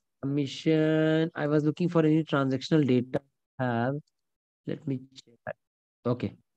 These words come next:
commission we have, no? I want to check. Suppose I want to check. Let me see whether this will work or not.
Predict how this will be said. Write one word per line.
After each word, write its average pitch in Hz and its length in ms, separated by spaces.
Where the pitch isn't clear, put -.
commission 208 420
we 185 80
have, 156 200
no? 185 180
I 190 60
want 196 200
to 180 80
check. 185 340
Suppose 170 500
I 135 200
want 151 320
to 147 100
check. 135 500
Let 127 160
me 156 100
see 151 180
whether 131 180
this 123 180
will 143 120
work 135 240
or 104 80
not. 95 200